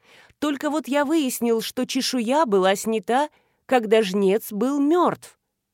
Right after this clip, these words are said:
Атли удивлённо посмотрел на Леля.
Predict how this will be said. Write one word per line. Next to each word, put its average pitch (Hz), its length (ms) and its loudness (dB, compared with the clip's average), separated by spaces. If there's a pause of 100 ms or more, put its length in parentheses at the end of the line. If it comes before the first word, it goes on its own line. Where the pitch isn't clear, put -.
(640)
Атли 202 360 2
удивлённо 202 580 2
посмотрел 202 560 -2
на 202 160 -2
Леля. 160 380 -6